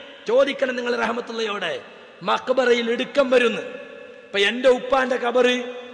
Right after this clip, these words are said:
ഞാനിങ്ങനെ നന്നായിട്ട് കെട്ടിപ്പടുത്ത് സിമന്റ് ഇട്ട് വെച്ചു. എന്റെ മക്കളോട് ഞാൻ പറയുതാ, "ഇതിന്റെ ഉപ്പാന്റെ കര നമ്മളെ വല്യപ്പ-, നിങ്ങളെ വല്യപ്പാന്റെ ഖബറാണ്,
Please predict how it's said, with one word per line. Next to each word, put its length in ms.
ഞാനിങ്ങനെ 480
നന്നായിട്ട് 800
കെട്ടിപ്പടുത്ത് 640
സിമന്റ് 380
ഇട്ട് 140
വെച്ചു. 320
എന്റെ 180
മക്കളോട് 480
ഞാൻ 220
പറയുതാ, 420
"ഇതിന്റെ 260
ഉപ്പാന്റെ 360
കര 100
നമ്മളെ 240
വല്യപ്പ-, 380
നിങ്ങളെ 200
വല്യപ്പാന്റെ 560
ഖബറാണ്, 480